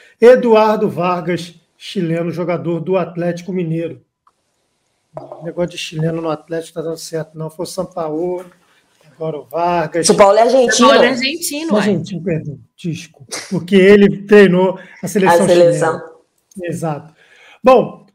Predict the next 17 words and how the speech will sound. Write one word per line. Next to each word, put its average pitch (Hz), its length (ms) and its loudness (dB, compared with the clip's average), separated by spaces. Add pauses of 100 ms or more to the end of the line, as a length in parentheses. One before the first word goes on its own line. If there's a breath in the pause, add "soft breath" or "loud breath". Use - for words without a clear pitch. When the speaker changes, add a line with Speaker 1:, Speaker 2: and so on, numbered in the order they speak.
Speaker 1:
gente, 202 320 2
preciso 262 300 -8
me 254 100 -4
despedir 202 400 -4
de 202 80 -2
vocês, 175 720 -2 (600)
dar 185 220 -2
um 175 180 -4
beijo, 202 600 4
desejar 175 420 -4
boa, 175 280 -4
boa 175 300 -8
noite, 175 260 -10
não 151 120 -12
dá, 143 200 -16
né? 170 140 -8
Mas 185 280 -8